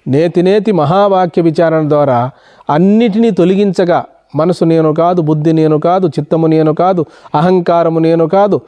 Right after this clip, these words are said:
కనిపిస్తున్నటువంటి ఈ స్థూల ప్రపంచము నేను కాదు, వీటన్నిటినీ గుర్తిస్తున్న సాక్షి స్వరూపాన్ని, ఆ దృక్కే నేను,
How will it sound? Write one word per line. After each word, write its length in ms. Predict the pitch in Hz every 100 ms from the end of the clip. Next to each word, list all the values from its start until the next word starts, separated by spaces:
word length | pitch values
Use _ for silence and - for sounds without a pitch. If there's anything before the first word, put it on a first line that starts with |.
| - _ -
కనిపిస్తున్నటువంటి 880 | 175 190 190 - 190 175 180 175 175
ఈ 80 |
స్థూల 280 | 151 - 180
ప్రపంచము 540 | 170 156 170 190 180 180
నేను 260 | 175 170
కాదు, 320 | 165 208 190 - - -
వీటన్నిటినీ 680 | 170 160 160 208 226 220 220
గుర్తిస్తున్న 640 | 175 170 - 196 - 180
సాక్షి 380 | 147 165 175 196
స్వరూపాన్ని, 1000 | - 170 156 143 135 127 139 151 120 120 - _ _ _ - - - - _ _ _
ఆ 80 | 156
దృక్కే 460 | 139 165 160 240 214
నేను, 540 | 175 143 147 135 110